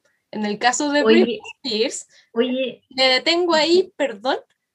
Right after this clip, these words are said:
Speaker 1: pasó lo mismo, llegó a un extremo y ahora sí podemos empezar a hablar de su caso, si nos quieres, eh, adentrar un poquito en lo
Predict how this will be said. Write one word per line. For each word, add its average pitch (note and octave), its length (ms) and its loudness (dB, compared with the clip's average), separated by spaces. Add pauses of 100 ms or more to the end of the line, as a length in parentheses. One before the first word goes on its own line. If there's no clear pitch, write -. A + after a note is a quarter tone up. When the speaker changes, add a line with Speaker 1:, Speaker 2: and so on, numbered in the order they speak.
(400)
Speaker 1:
pasó C#4+ 300 2
lo F4 120 6
mismo, E4+ 380 0
llegó A#3+ 300 -2
a F#4 120 4
un G#4 80 0
extremo C#4 720 -2
y A3+ 160 -2
ahora A3+ 280 2
sí C#4+ 120 -2
podemos C4+ 320 -2
empezar C4 360 -4
a B3+ 60 4
hablar B3+ 380 2 (120)
de A#3+ 120 -6
su A3 200 -12
caso, C#4 260 -2
si A3 140 -12
nos G#3+ 240 -8
quieres, A#3+ 360 -2 (180)
eh, G#3+ 60 -2
adentrar G#3 460 0
un B3 100 -6
poquito C#4 400 0
en B3+ 120 -2
lo A#3 80 -2